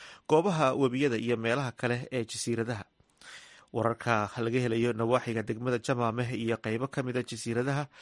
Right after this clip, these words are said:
waxaa ka da'ay saacadihii lasoo dhaafay roobab xooggan oo saameyn ku yeeshay dadka deegaanadaasi. Haddaba maxaa khasaare ah oo ka dhashay roobabkaasi ka da'aya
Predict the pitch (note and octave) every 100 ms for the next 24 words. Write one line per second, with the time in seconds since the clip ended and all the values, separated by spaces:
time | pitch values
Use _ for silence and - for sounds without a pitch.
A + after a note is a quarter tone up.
0 | - - - D3 D#3 G#3 D3+ C#3+ D3 C#3+
1 | - B2 A2+ C#3+ C3+ B2+ A#2 - B2+ B2+
2 | G#2 - A#2+ A2+ A2+ C3+ - A2+ A2+ C#3
3 | - A#2+ G#2+ A2 - A#2 G#2+ C3 C3 B2+
4 | A2+ - B2+ A#2+ - - D3 - B2 A2
5 | A2+ A#2+ A#2 A#2 A2+ G2 - - _ _
6 | - - - - F3+ F#3 F#3 C3 C#3+ -
7 | D#3 B2+ - B2+ C#3+ B2+ - A2+ - -
8 | C3 D#3 C#3+ A#2+ B2 D3 B2+ - C#3 D3
9 | A#2+ A2+ A#2+ B2